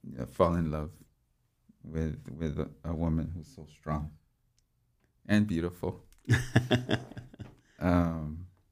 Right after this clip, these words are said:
Speaker 1: so yeah, we, you know, we started dating, and it, it was, it, you know, it hasn't been an, a smooth ride.
Speaker 2: Yeah.
Speaker 1: You know, and, uh, relationships are not.
Speaker 2: No.
Speaker 1: You know.
Speaker 2: Yeah.
Speaker 1: Um, unfortunately, one,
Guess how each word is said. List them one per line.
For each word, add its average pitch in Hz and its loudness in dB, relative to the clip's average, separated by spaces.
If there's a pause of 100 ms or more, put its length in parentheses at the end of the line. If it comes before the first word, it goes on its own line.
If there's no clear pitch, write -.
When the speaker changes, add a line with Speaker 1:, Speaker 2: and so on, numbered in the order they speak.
(440)
Speaker 1:
so 98 4
yeah, 110 4
we, 95 -2
you 92 -2
know, 85 4
we 87 0
started 90 -4
dating, 87 -2
and 78 -8 (1400)
it, 113 6
it 120 8
was, 117 6
it, 110 6
you 107 8
know, 107 8
it 101 2
hasn't 98 4
been 85 2 (260)
an, 87 4
a 90 4
smooth 95 -2
ride. 92 2 (220)
Speaker 2:
Yeah. 82 0 (180)
Speaker 1:
You 87 -6
know, 82 -2
and, 82 -2
uh, 87 -2
relationships 101 0
are 143 4
not. 147 2 (200)
Speaker 2:
No. 139 -2 (260)
Speaker 1:
You 95 0
know. 90 4
Speaker 2:
Yeah. 85 2 (180)
Speaker 1:
Um, 90 2 (720)
unfortunately, 101 4
one, 98 2